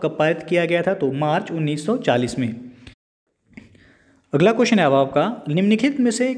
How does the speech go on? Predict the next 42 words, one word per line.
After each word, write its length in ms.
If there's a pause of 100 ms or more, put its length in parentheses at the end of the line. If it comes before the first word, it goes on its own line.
(140)
किस 220
अधिकार 480
को 200
बी 240
आर 160
अम्बेडकर 460
द्वारा 400
संविधान 680
का 200
दिल 280
एवं 360
आत्मा 360 (400)
कहा 200
गया 220
था? 180
तो 200
चार 300
ऑप्शन 280
दिया 180
गया 200
है, 140
आप 140
देख 160
सकते 220
हैं 60
ऑप्शन 240
यहाँ। 320 (1500)
तो 160
यहाँ 200
जो 80
सही 120
हो 60
जाएगा, 280
डी 300
विकल्प 260
सही 140
हो 60
जाएगा, 300
संवैधानिक 760
उपचारों 600
का 160
अधिकार। 760